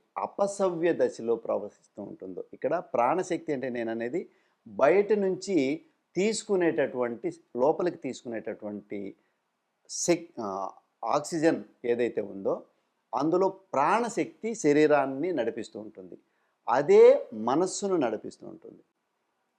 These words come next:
ఫంక్షనింగ్, ఫిజియలాజికల్ ఫంక్షనింగ్ అంతా ప్రాణశక్తితో నడు-, జరుగుతూ ఉంటుంది.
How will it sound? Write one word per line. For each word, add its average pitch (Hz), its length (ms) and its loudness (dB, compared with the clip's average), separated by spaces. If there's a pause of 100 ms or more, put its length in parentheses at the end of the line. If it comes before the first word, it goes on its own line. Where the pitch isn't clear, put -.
(140)
ఫంక్షనింగ్, 160 440 0
ఫిజియలాజికల్ 156 640 2
ఫంక్షనింగ్ 147 500 -4
అంతా 135 200 -2
ప్రాణశక్తితో 123 800 -4 (280)
నడు-, 110 180 -8 (300)
జరుగుతూ 110 360 -2
ఉంటుంది. 95 300 -14